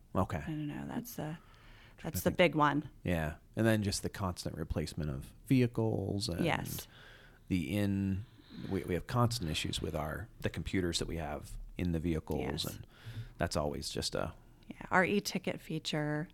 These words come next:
Speaker 2: you
Speaker 1: Mm-hmm.
Speaker 2: know, that's a, that's really
Speaker 1: Yeah.
Speaker 2: great for our officers because, you know, writing out a summons takes a lot of time,
Speaker 1: Mm-hmm.
Speaker 2: a lot of boxes to fill out.
Speaker 1: Yeah.
Speaker 2: So you could, the officers will s-, spend several minutes and while the person's sitting there and,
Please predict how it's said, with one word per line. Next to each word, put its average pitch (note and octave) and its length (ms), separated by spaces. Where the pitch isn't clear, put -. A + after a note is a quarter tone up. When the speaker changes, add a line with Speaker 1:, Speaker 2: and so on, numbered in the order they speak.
Speaker 2:
you - 80
Speaker 1:
Mm-hmm. E3 140
Speaker 2:
know, C#3+ 220
that's D3 300
a, D3 200
that's E3 280
really D#3 180
Speaker 1:
Yeah. D#3 60
Speaker 2:
great - 220
for - 140
our C#3+ 120
officers D3 580
because, D3+ 380
you D#3+ 120
know, D3 240
writing F#3 400
out E3 160
a E3 60
summons D#3 760
takes E3 240
a F3+ 60
lot E3 200
of D#3 120
time, D#3 500
Speaker 1:
Mm-hmm. F#3+ 140
Speaker 2:
a F#3 80
lot G#3+ 180
of A#3 80
boxes G#3+ 480
to G#3+ 120
fill E3 260
out. - 260
Speaker 1:
Yeah. C#2+ 220
Speaker 2:
So F3+ 240
you F3 180
could, F3+ 240
the F3 80
officers F#3 560
will D#3+ 120
s-, - 240
spend F3 560
several F#3 300
minutes E3+ 560
and D#3 320
while F3+ 180
the F3 80
person's F3 500
sitting F3 380
there D3+ 500
and, D3+ 520